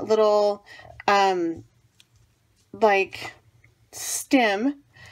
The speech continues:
And then from your dips, you're going to want to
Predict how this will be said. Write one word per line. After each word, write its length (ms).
And 180
then 260
from 600
your 600
dips, 720
you're 260
going 320
to 160
want 420
to 500